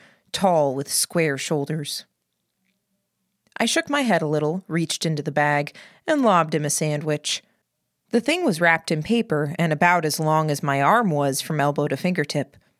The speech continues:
He caught it with one hand. Jamie used two to catch his.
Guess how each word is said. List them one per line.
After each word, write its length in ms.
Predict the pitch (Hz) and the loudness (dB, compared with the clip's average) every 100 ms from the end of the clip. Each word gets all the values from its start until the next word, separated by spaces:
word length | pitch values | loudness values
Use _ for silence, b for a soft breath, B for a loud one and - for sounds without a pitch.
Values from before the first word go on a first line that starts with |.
| _ _ _ | _ _ _
He 160 | 254 | -4
caught 300 | 240 226 175 | 0 2 2
it 80 | 147 | 0
with 160 | 151 - | -2 -2
one 160 | 143 | -4
hand. 480 | 147 151 135 143 - - _ _ _ - | -2 -2 -4 -6 -12 -18 _ _ _ -4
Jamie 400 | 165 151 143 143 | 0 0 -2 -2
used 340 | 139 143 - | -2 -4 -4
two 240 | - 226 156 | -2 0 0
to 80 | |
catch 340 | 143 151 139 - | -2 -2 -2 -2
his. 440 | 160 170 185 - | -2 -4 -6 -10